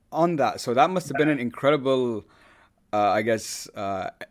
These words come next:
welcoming into the podcast world to have s-, like, it's a, a quite a high profile guest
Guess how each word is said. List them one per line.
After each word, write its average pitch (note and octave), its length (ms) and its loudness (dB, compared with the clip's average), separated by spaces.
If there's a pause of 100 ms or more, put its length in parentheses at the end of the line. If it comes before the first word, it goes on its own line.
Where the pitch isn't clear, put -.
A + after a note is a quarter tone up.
(120)
welcoming C3+ 640 2
into C3 340 -2
the A#2+ 80 -2
podcast A#2+ 540 0
world A#2+ 320 0
to A#2 80 -4
have A2+ 220 0
s-, - 180 -16
like, G#2+ 240 -6
it's - 120 -10
a, G#2+ 120 -2 (260)
a F#2+ 80 -16 (180)
quite A2+ 200 0
a G#2+ 60 -2
high A2+ 360 0
profile G#2+ 460 -4
guest C#3+ 420 2